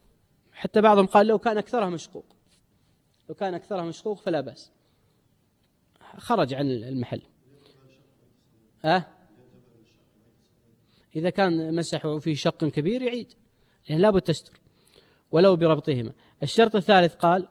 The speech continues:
والوصف سيأتي، وإمكان المشي بهما عرفًا، ما تكون خف ولا يكون، آه، جورب، حتى يمكن أن تمشي به، هذه نزلت في الرخصة. أما لو كان لفافة، لو كان واضعاً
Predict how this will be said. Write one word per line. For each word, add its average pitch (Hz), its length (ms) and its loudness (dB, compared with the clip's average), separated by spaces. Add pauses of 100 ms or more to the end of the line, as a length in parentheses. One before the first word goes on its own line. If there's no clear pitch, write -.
(120)
والوصف 220 560 0
سيأتي، - 380 -2 (800)
وإمكان 190 580 6
المشي 175 560 2
بهما 180 400 2
عرفًا، 165 340 0 (840)
ما 180 120 -4
تكون 180 320 -4
خف - 340 -6 (600)
ولا 175 240 -2
يكون، 165 360 -6
آه، 131 200 -14 (840)
جورب، 160 400 -2
حتى - 280 -8
يمكن 214 220 -4
أن 180 80 -6
تمشي 185 320 -8
به، 117 80 -16 (840)
هذه 202 200 -6
نزلت 170 300 -4
في - 80 -16
الرخصة. 139 340 -14
أما 190 120 -4
لو 202 120 -2
كان 196 180 -4
لفافة، 156 460 -4 (760)
لو 139 80 -8
كان 165 200 2
واضعاً 175 380 2